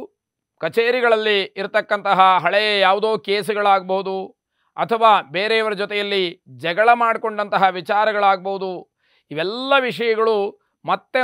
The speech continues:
ಮುನ್ನೆಲೆಗೆ ಬಂದು ನಿಮಗೆ ಹಿನ್ನಡೆಯಾಗತಕ್ಕಂತಹ ಸಾಧ್ಯತೆಗಳು ಹೆಚ್ಚಾಗಿ ಕಾಣುತ್ತೆ. ಅದರ ಬಗ್ಗೆಯೂ ಕೂಡ ಸ್ವಲ್ಪ ಗಮನವನ್ನ ಹರಿಸ್ಬೇಕಾಗತ್ತೆ. ಮತ್ತೆ ಅತಿಯಾದಂತಹ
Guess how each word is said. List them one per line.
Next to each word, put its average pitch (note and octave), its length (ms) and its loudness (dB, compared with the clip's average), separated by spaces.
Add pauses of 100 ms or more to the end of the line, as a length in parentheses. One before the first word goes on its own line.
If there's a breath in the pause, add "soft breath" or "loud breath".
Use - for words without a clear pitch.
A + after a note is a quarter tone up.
ಮುನ್ನೆಲೆಗೆ A3+ 560 -2
ಬಂದು A3 260 -2 (500)
ನಿಮಗೆ G#3+ 380 -2
ಹಿನ್ನಡೆಯಾಗತಕ್ಕಂತಹ G#3+ 1160 2 (140)
ಸಾಧ್ಯತೆಗಳು G3+ 680 -2
ಹೆಚ್ಚಾಗಿ G3 480 -2
ಕಾಣುತ್ತೆ. F#3 380 0 (640)
ಅದರ G3 340 0
ಬಗ್ಗೆಯೂ B3+ 320 0 (120)
ಕೂಡ A3 120 4 (360)
ಸ್ವಲ್ಪ G#3+ 240 0 (320)
ಗಮನವನ್ನ G3+ 400 0 (120)
ಹರಿಸ್ಬೇಕಾಗತ್ತೆ. F#3+ 840 2 (760)
ಮತ್ತೆ A3 280 2 (560)
ಅತಿಯಾದಂತಹ B3+ 880 4